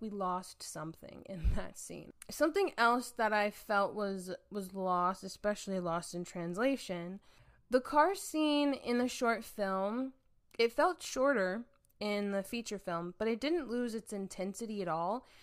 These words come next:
I actually think that it grew in intensity, but I don't like how they added more torment to the scene.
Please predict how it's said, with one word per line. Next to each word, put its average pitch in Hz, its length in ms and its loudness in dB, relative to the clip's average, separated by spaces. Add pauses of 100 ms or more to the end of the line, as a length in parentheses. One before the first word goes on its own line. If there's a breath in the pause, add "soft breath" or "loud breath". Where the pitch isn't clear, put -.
(480 loud breath)
I 226 240 10
actually 240 380 2
think 220 400 -4
that 202 180 0
it 175 160 -4
grew 190 300 -2
in 262 100 4
intensity, 285 760 0 (440 soft breath)
but 233 320 4
I 226 140 6
don't 311 180 8
like 262 200 4
how 262 160 -4
they 226 240 -4
added 240 500 4
more 196 220 0
torment 196 560 -2
to 208 120 -8
the 185 140 -4
scene. 180 540 -8